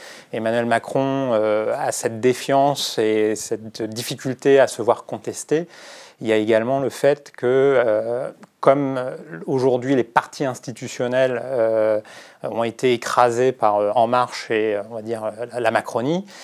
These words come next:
euh, il y a une sorte de, de, de système de parti unique qui s'est, qui s'est mis en place, et ça a des conséquences,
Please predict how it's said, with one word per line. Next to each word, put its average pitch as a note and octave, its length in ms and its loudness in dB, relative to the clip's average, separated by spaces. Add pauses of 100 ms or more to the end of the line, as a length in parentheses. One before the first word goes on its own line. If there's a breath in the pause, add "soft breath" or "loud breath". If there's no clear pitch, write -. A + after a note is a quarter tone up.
(360 loud breath)
euh, A2+ 200 2
il A2 60 -4
y A2 60 -6
a - 20 -4
une A2+ 140 -6
sorte B2 240 -4
de, A2 180 -2
de, A2 180 -6
de G#2+ 160 -8
système C3+ 420 -2
de B2 60 0
parti - 380 -2
unique C3 320 -6
qui - 140 -20
s'est, A2+ 580 -8
qui - 100 -20
s'est - 140 -14
mis A#2 140 -8
en G#2+ 80 -6
place, - 720 -2
et C3 80 0
ça C3 180 2
a B2 80 4
des B2 160 2
conséquences, D3 840 -4